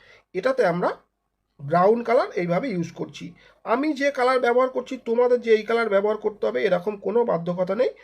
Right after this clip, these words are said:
তোমরা তোমাদের মতো যে যে কালার ইউজ করো সেই কালার দিয়ে করবে। শুধু কালারটা আমার যেমনভাবে দেখাচ্ছি আমি, সেইভাবে যদি তোমাদের পছন্দ হয় করবে, চাইলে তোমাদের পছন্দের কালার প্রয়োজনে চেঞ্জ করতে পারো, অদল বদল করতে পারো। তো আমরা সব-,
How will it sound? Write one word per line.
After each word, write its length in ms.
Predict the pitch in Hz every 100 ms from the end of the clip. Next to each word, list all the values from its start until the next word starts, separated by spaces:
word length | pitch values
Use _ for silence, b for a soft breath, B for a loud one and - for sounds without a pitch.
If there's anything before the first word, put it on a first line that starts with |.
| b _
তোমরা 240 | 214 254 294
তোমাদের 380 | 214 220 233 226
মতো 140 | 226 175
যে 200 | 175 247
যে 180 | 175 190 208
কালার 200 | 226 220
ইউজ 180 | 220 214
করো 180 | 269
সেই 220 | - 185 175
কালার 260 | 208 185 190
দিয়ে 140 | 240
করবে। 320 | 240 165 165 160 B B
শুধু 200 | - 302 330
কালারটা 440 | 233 233 - 277
আমার 300 | 226 233 247 254 - _
যেমনভাবে 520 | 185 196 208 226 240 220
দেখাচ্ছি 360 | 196 220 214 262
আমি, 200 | 226 320 B B -
সেইভাবে 420 | - 247 262 269
যদি 180 | 254 240
তোমাদের 280 | 233 220 220
পছন্দ 260 | 220 - 233
হয় 140 | 226 220
করবে, 200 | 240 285 - - _
চাইলে 300 | 214 214 277
তোমাদের 340 | 262 214 240 233
পছন্দের 400 | 196 220 247 370 b b b b -
কালার 220 | 190 294 -
প্রয়োজনে 360 | 208 214 247 302
চেঞ্জ 260 | 247 247 240
করতে 260 | 262 - -
পারো, 160 | 202 185
অদল 220 | 180 220
বদল 220 | 214 240 277
করতে 200 | 202 - 180
পারো। 200 | 151 151 b b b b b _
তো 40 | 285
আমরা 260 | 262 269 294
সব-, 240 | 262 247